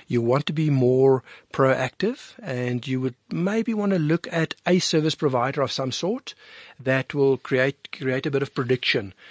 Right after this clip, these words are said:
around it, because that's where the big data comes in. So monitoring all the antivirus activities that are happening in your environment, monitoring all the kinds of data that's been traveling through your firewall or whatever,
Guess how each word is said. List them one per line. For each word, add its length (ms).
around 320
it, 160
because 220
that's 240
where 80
the 100
big 220
data 260
comes 320
in. 160
So 280
monitoring 580
all 440
the 180
antivirus 640
activities 560
that 100
are 180
happening 360
in 140
your 140
environment, 560
monitoring 580
all 200
the 80
kinds 420
of 160
data 360
that's 220
been 200
traveling 340
through 220
your 180
firewall 720
or 140
whatever, 460